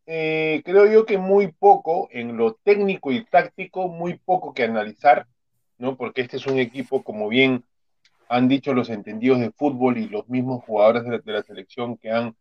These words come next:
manifestado de que este equipo es, es fuerte, es, es muy rudo, no, no es, no es tan técnico como una selección sudamericana, que es de lo que se espera en realidad, ¿no? Que sea un partido friccionado,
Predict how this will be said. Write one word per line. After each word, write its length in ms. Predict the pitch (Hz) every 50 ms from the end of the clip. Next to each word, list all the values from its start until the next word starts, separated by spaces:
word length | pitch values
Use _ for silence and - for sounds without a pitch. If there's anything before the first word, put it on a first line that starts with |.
| _ _ _ _ _ _ -
manifestado 720 | 113 110 113 113 107 - 113 104 - - 135 127 127 127
de 100 | 117 113
que 100 | - 127
este 140 | 127 127 -
equipo 380 | 120 _ - 143 - _ - 123
es, 200 | 123 - - -
es 200 | 104 - - _
fuerte, 640 | - 156 180 180 - - - - 110 156 220 117 123
es, 380 | 120 - - - - _ _ -
es 140 | - 101 _
muy 140 | - 110 107
rudo, 680 | - 143 185 180 160 143 131 120 120 117 113 113 120 _ _ _
no, 260 | 113 117 123 127 127
no 160 | 123 123 131
es, 180 | 147 147 147 - 143
no 160 | 143 143 165
es 180 | 180 - -
tan 220 | - 165 147 139 127
técnico 580 | _ - 196 180 170 156 143 131 - 131 127
como 300 | - 123 117 113 123 127
una 180 | 139 143 147 131
selección 380 | - 131 117 113 - 139 139 131
sudamericana, 840 | - 147 127 120 113 107 104 110 104 - 127 123 127 127 - - _ _ _ _ _ _ _ _ _ _ _ _ _ _ _ _ _ _ _ _ _ _ _ _ _ _ _ _ _ _
que 300 | - 151 156 170 185 196
es 220 | 208 208 - - _ _
de 160 | 139 139 135
lo 160 | 135 135 131
que 140 | - 131 123
se 100 | - 131
espera 400 | 117 - _ - 226 226 190 147
en 100 | 120 113
realidad, 520 | 110 113 113 117 123 147 160 143 120 - -
¿no? 280 | 113 123 143 175 180
Que 180 | _ - 123 123
sea 200 | - - 143 143
un 120 | 143 135
partido 440 | 131 139 135 135 - 151 147 147 135
friccionado, 1000 | - - 123 117 104 - - - 110 120 147 175 175 160 143 135 131 135 127 -